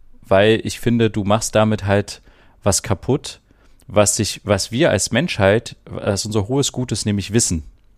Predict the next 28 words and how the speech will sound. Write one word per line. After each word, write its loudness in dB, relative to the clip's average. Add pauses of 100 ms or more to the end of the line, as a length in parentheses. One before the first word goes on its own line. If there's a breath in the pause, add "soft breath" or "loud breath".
(560)
Das 2
haben 2
wir 4
uns 2
über 4
mehrere 4
Jahre, 2
Jahrhunderte 0
aufgebaut. 0 (460 loud breath)
Und -2
Wissenschaft 0
baut 2
auch 0
auf -2
anderen 0 (220)
Wissenschaften -2
und -2
An-, 0
Annahmen 2
quasi -2
auf. 2 (560 loud breath)
Und 2
ich -6
find's -2
nicht 0
richtig, -4
quasi 4
damit, 2